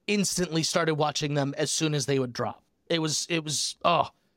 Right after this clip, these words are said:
it was, it was, uh, it was a lot of fun. And then the last two episodes dropped on the same day, and I fucking had a little party. And the ending was beautiful too. And ready for this? I, I don't think it needs a sequel, season two, but I, I think it could,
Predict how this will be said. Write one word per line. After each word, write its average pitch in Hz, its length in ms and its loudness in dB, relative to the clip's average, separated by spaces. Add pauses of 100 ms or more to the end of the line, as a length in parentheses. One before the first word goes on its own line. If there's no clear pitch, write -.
it 151 60 -6
was, - 320 -2
it 165 100 2
was, 151 300 0
uh, 147 340 2
it 147 40 -6
was 156 120 -2
a 165 60 2
lot 160 180 2
of 151 80 -4
fun. 151 300 0
And 143 100 0
then 147 140 0
the 156 80 2
last 165 240 0
two 170 100 2
episodes 156 400 -2
dropped 147 240 -2
on 143 80 -6
the 139 80 -8
same 139 260 -4
day, 196 380 2 (320)
and 160 100 -2
I 156 120 -2
fucking 160 420 -4
had 160 160 0
a 156 60 2
little 147 240 0
party. 185 440 2 (280)
And 180 100 0
the 190 120 -2
ending 247 280 2
was 247 180 2
beautiful 233 400 0
too. 254 200 2
And 220 100 2
ready 247 140 2
for 269 160 0
this? 302 260 2 (380)
I, 190 120 -4 (220)
I 202 80 0
don't 233 220 2
think 240 160 0
it 226 80 -2
needs 214 240 2
a 226 60 0
sequel, 247 540 0 (880)
season 226 400 0
two, 208 380 2 (500)
but 220 300 0 (840)
I, 220 180 0
I 208 120 2
think 196 160 0
it 196 120 -2
could, 190 160 -2